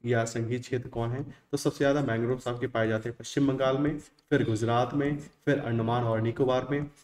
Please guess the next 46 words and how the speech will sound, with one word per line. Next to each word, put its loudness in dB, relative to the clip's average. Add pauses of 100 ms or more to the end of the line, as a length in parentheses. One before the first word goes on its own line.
(120)
और 2
सबसे -4
last -4
में -2
आंध्र -2
प्रदेश -6
है -10
चौथे -4
नंबर -4
पर। -10 (180)
ठीक 2
है, -2 (480)
सबसे -2
ऊपर 2
कौन 2
है? 2
पश्चिम -2
बंगाल 2
है। -2
तो -8
आप 0
कह 2
सकते 0
हो 2
मैंग्रोव 2
सबसे -10
ज्यादा 0
आपके -4
पश्चिम -4
बंगाल 0
में -4
है, -6
फिर -4
गुजरात 0
में, -4
फिर -8
अंडमान -2
और 0
निकोबार 0
में -4
और 0
फिर 0
अं-, -4
अंत -6
में 0 (380)
आंध्र 4